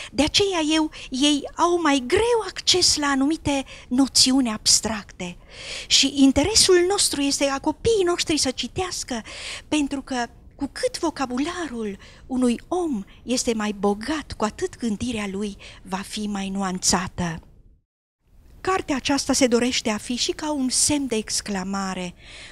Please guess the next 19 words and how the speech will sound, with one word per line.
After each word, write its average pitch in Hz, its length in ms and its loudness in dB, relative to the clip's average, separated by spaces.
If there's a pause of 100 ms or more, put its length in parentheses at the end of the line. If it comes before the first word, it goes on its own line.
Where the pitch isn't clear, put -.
un 233 160 8
semn 247 400 6
de 226 220 2
atenționare. 180 1160 0 (600)
Ne 226 140 4
îndreptăm 262 880 2
înspre 214 440 2
sfârșit, - 640 0
trăim 285 680 2 (340)
vremurile 220 760 2
sfârșitului. 175 1040 -2 (520)
Mai 240 280 4
multă 320 360 2
rugăciune, 220 720 0
mai 180 200 0
multă 269 300 4
apropiere 208 560 -2
de 180 80 -4
Dumnezeu 180 580 -6